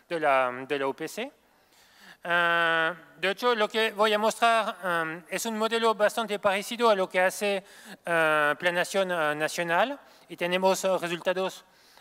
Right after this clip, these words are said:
bastante, em, bastante parecidos.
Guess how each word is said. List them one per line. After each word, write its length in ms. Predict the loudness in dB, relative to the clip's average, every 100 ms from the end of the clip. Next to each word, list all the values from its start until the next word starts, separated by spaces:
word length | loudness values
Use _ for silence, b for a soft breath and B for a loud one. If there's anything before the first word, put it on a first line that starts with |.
| b
bastante, 800 | -4 -4 -4 -6 -8 -6 -6 -6
em, 600 | -6 -6 -4 -6 -10 -12
bastante 420 | -10 -8 -8 -8
parecidos. 760 | -4 -4 -4 -6 -8 -8 -10